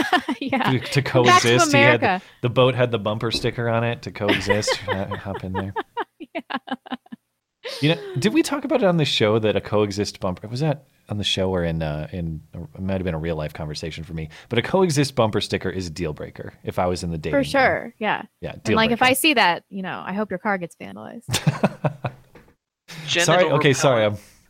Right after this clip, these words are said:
Speaker 2: I'm g-, I'm
Speaker 1: You
Speaker 2: hijacking
Speaker 1: hijacked
Speaker 2: your
Speaker 1: your
Speaker 2: call.
Speaker 1: call.
Speaker 2: So.
Speaker 3: No, it's fine. I'll go ahead and send a link to the article
Speaker 2: Yeah.
Speaker 3: in,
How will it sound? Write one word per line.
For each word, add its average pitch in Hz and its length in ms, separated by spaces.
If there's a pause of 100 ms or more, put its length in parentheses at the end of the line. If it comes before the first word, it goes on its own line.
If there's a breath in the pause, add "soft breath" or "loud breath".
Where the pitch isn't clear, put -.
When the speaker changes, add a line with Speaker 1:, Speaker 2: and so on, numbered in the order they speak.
(180)
Speaker 2:
I'm 120 80
g-, - 260
I'm 113 140
Speaker 1:
You 101 60
Speaker 2:
hijacking 120 140 (160)
Speaker 1:
hijacked 95 120
Speaker 2:
your 92 80
Speaker 1:
your 90 80
Speaker 2:
call. 101 180
Speaker 1:
call. 175 200 (640)
Speaker 2:
So. 76 280 (640)
Speaker 3:
No, 220 380
it's - 140
fine. 185 380
I'll 185 200
go 196 220
ahead 196 180
and 180 120
send 180 240
a 165 60
link 170 260
to 180 100
the 160 140
article 160 560 (300)
Speaker 2:
Yeah. 135 340
Speaker 3:
in, 156 320